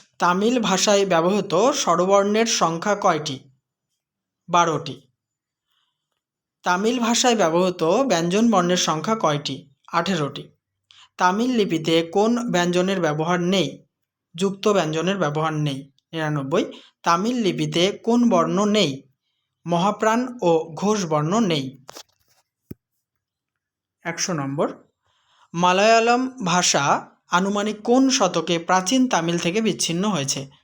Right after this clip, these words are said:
খ্রিস্টীয় নবম শতকে। মালয়ালম ভাষা কোন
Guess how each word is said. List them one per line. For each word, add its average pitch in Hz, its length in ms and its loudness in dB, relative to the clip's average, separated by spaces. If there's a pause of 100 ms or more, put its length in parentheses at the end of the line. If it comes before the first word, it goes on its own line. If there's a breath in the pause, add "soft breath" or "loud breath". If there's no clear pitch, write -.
(120)
খ্রিস্টীয় 180 480 0 (180)
নবম 180 400 2
শতকে। 143 460 -4 (460 loud breath)
মালয়ালম 226 640 0
ভাষা 196 500 0
কোন 226 320 0